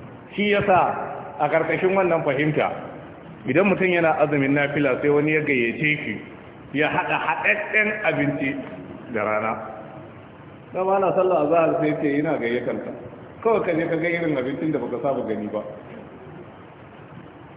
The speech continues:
Kawai an haɗa ki gijin. Ce, "Faddal." To, in ka ɗauko nufin wani hadisi, kariya kawai, ka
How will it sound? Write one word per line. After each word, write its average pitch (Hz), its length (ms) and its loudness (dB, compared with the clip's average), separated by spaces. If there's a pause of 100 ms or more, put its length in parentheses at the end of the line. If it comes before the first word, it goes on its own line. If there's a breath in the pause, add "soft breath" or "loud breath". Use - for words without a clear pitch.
(220)
Kawai 233 240 6
an 233 240 4
haɗa - 220 4 (100)
ki 226 160 4
gijin. 247 360 4 (2250)
Ce, 131 160 0
"Faddal." 240 380 6 (3500)
To, 180 80 2
in 262 180 2
ka 294 80 6
ɗauko 277 360 8
nufin 277 360 4
wani 214 160 6
hadisi, 190 640 2 (1900)
kariya 147 360 2 (100)
kawai, 165 220 4 (1000)
ka - 60 0